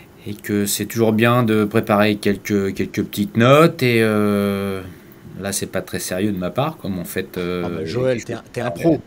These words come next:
Speaker 2: t'es un pro, Joël, alors.
Speaker 1: Ouais, voilà, je suis un
Speaker 2: T'as
Speaker 1: pro,
Speaker 2: pas
Speaker 1: un pro de l'improvisation et, euh,
Speaker 2: Voilà.
Speaker 1: voilà,
Speaker 2: Donc,
Speaker 1: je vais me
Speaker 2: euh,
Speaker 1: débrouiller.
Speaker 2: tout ce que je sais, c'est que tu es à Chalette, donc lieu de la production, euh, de Hutch, euh, en France. Donc,
Speaker 1: C'est ça.
Speaker 2: euh, on peut constater
Speaker 1: À
Speaker 2: que
Speaker 1: l'usine.
Speaker 2: vos lo-,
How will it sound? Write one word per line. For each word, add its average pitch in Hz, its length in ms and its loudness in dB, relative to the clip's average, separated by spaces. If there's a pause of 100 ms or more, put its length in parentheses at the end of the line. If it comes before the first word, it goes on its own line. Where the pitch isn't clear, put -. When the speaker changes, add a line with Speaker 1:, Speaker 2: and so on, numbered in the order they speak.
(180)
Speaker 2:
t'es 110 80 -10
un 120 100 -6
pro, 143 280 -4
Joël, 110 320 -4
alors. 90 160 -4
Speaker 1:
Ouais, 123 160 10
voilà, 113 280 4
je - 100 -14
suis 113 100 -4
un - 20 0
Speaker 2:
T'as 110 80 0
Speaker 1:
pro, 127 280 2
Speaker 2:
pas 123 40 4
Speaker 1:
un 113 80 0
pro 120 200 -2
de 117 40 2
l'improvisation 107 840 0
et, 95 180 -2
euh, 87 500 -4 (180)
Speaker 2:
Voilà. 123 460 -2 (500)
Speaker 1:
voilà, - 120 -10
Speaker 2:
Donc, 82 100 -8
Speaker 1:
je - 40 -8
vais 90 80 -4
me 92 80 -4
Speaker 2:
euh, - 20 -4
Speaker 1:
débrouiller. 92 460 -2 (200)
Speaker 2:
tout 196 120 -6
ce - 60 -10
que 175 100 2
je 156 100 -2
sais, 196 160 -2
c'est 165 160 -6
que - 80 -18
tu 143 220 -4
es 156 100 0
à 131 60 -2
Chalette, 143 500 -4 (400)
donc 123 240 -6
lieu 131 180 -2
de 143 60 -4
la 127 80 -2
production, 131 720 -6
euh, 107 140 -4
de 120 320 -2
Hutch, - 240 -12
euh, 107 120 -6
en 95 120 -8
France. - 480 -10 (600)
Donc, 117 180 -4
Speaker 1:
C'est 113 120 -2
ça. 107 40 -2
Speaker 2:
euh, 104 240 -6 (1000)
on - 60 -16
peut - 120 -12
constater 113 440 -4
Speaker 1:
À - 20 4
Speaker 2:
que 131 60 4
Speaker 1:
l'usine. 120 240 6
Speaker 2:
vos 120 60 0
lo-, - 40 -10